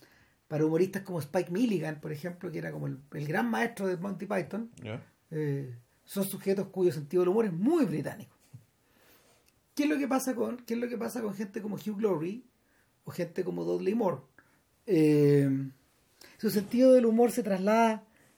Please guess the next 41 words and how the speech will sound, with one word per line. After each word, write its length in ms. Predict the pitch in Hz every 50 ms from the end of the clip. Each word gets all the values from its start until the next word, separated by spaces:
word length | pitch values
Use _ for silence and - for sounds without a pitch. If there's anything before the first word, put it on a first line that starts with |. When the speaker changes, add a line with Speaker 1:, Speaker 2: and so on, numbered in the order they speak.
| _ _
Speaker 1:
con 160 | - 185 175 170
mayor 280 | 170 175 196 262 277
facilidad 720 | 269 - 269 262 - 262 240 247 240 240 240 240 247 240 - - -
al 160 | 214 196 190
otro 180 | 185 170 190 185
lado 240 | 185 185 180 180
del 120 | 175 165 156
Atlántico. 440 | 143 - 120 107 - - - - - _ _ _ _ _ _ _ - _ _ _ _ _ _ _ -
Y 60 | 214 -
son 180 | 196 190 180
bien 120 | 165 185 180
Speaker 2:
Mm. 20 |
Speaker 1:
recibidos. 480 | 170 175 - - 170 156 120 101 - - _ _ _ _ _ _ _ _ _ _ _ _ _ _ _ _ _ _ _ _ _ _ _ _
Eh, 540 | - 185 170 165 160 156 151 151 156 160 - -
en 120 | 185 170
el 140 | 170 156 147
caso 380 | 147 208 202 208 214 196 196
de, 220 | 185 185 180 - 196
en 60 | 170
el 140 | 165 156 151
caso 320 | - 196 196 196 208 202 180
de, 760 | 180 180 170 170 170 170 165 160 160 156 156 151 147 143 147 - - - - _ -
en 80 | 165
el 100 | 170 165
caso 320 | 151 208 202 196 202 202 185
de 80 | 180
Laurie, 800 | 180 190 208 208 208 214 220 220 214 - 202 196 170 160 156 156
eh, 40 | 151
Laurie 380 | 156 180 196 196 196 180 170
saltó 320 | 147 - 160 143 - - 185
a 20 |
la 80 | 170 151
fama 260 | - 185 190 175 165
mundial 420 | 156 151 147 147 143 170 202 220 214
con 100 | - 208
esta 200 | 196 196 - 208
serie. 180 | 190 233 202 160
Speaker 2:
Con 100 | 143 135
Doctor 260 | 123 120 - - 131
House, 200 | - - 131 117
sí. 100 | - 131